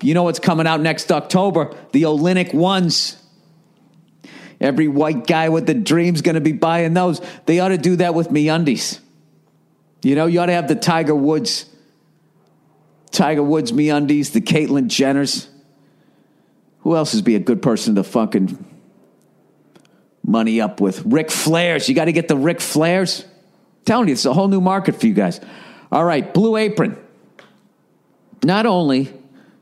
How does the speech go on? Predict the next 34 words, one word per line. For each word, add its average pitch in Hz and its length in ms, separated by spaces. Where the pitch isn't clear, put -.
not, 208 220
okay, 135 180
not 196 280
all 170 420
ingredients 135 680
are 120 160
created 120 640
equal. 110 440
Well, 107 200
Jesus - 440
Christ, - 400
they 104 60
fucking 117 380
going, 107 360
they're - 100
making 151 280
America 127 360
great 156 280
again. - 240
"And 165 280
not 180 360
all 196 260
ingredients 208 760
are - 140
created 240 560
equal, 320 420
yeah?" 339 380
Fresh, - 380
high-quality 220 760
ingredients 185 560
make 175 220
a 139 80
real 170 420
difference. - 680